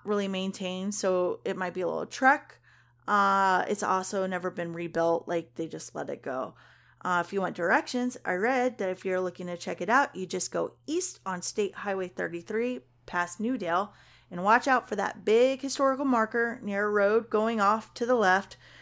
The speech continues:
The damn site is at the end of that road. And those sound like terrible directions to me, but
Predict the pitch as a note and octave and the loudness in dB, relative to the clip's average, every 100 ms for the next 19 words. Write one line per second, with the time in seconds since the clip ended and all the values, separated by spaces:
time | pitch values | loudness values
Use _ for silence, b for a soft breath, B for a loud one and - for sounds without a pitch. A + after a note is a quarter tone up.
0 | b - E3+ F3+ G3 - F3+ - F3+ F3 | b -8 -2 0 0 0 0 -2 -4 -4
1 | E3+ - E3 E3 E3 - D3+ G#2+ - - | -6 -8 -6 -4 -2 0 0 -2 -6 -16
2 | _ _ _ - G3 A#3+ C#4 E4 D4 C#4 | _ _ _ 4 8 8 10 8 8 6
3 | - B3+ A#3+ A#3 A3 A#3 A#3 G#3+ G3+ F#3 | 6 6 6 6 6 6 4 -2 0 -4
4 | F#3 F3+ E3+ | -4 -4 -4